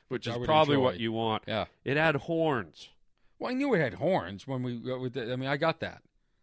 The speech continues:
Speaker 1: You've got that.
Speaker 2: I knew it had horns. I just
Speaker 1: Now, there's
Speaker 2: can't
Speaker 1: a difference between antlers and horns. You know that, right?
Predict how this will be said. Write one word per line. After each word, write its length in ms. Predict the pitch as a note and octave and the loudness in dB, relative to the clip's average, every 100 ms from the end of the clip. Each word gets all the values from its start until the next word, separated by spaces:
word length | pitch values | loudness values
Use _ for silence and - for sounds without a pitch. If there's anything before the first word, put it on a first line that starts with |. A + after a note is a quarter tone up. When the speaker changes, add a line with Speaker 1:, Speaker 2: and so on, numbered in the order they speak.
| - | -8
Speaker 1:
You've 200 | B3 - | -8 4
got 300 | E4+ E4 E4 | 8 8 8
that. 240 | D#3 F#2+ - - | 2 2 -4 2
Speaker 2:
I 80 | D#3+ | 4
knew 140 | G#3+ | 6
it 60 | E3 | 6
had 140 | C3+ G#2+ | 4 2
horns. 320 | C3 F2 B2 | 0 -2 -2
I 80 | C#3+ | 0
just 140 | F3 | 6
Speaker 1:
Now, 100 | G#3+ | 8
there's 160 | A3 G3+ | 10 8
Speaker 2:
can't 100 | E3+ | 6
Speaker 1:
a 40 | |
difference 380 | B3+ C#4 D#4 C4 | 6 6 2 0
between 380 | B3 - G#3 F#3 | -4 -2 -2 0
antlers 680 | F3 G#3 B3+ F3 D#3 C3+ B2+ | 2 2 2 4 4 4 -2
and 100 | B2 | -4
horns. 440 | F3+ A3+ C#3 F#2+ | 2 4 4 0
You 60 | A#2 | -6
know 220 | C#3+ A3+ | 0 2
that, 240 | E3 G2 - | 2 -2 -4
right? 340 | F#2 G#2+ B2+ | -4 -4 -4